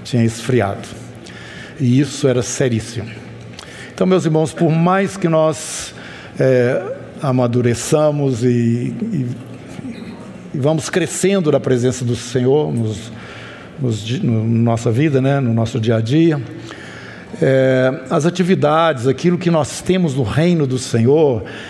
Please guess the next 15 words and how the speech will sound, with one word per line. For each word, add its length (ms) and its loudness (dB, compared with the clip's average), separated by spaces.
realmente 400 2
são 140 2
coisas 260 2
desafiantes, 840 2
e 40 4
muitas 300 2
vezes 180 2
a 80 4
gente 260 2
vai, 400 4
vai, 300 2
vai, 300 2
vai 320 4
e 260 2
perde, 880 0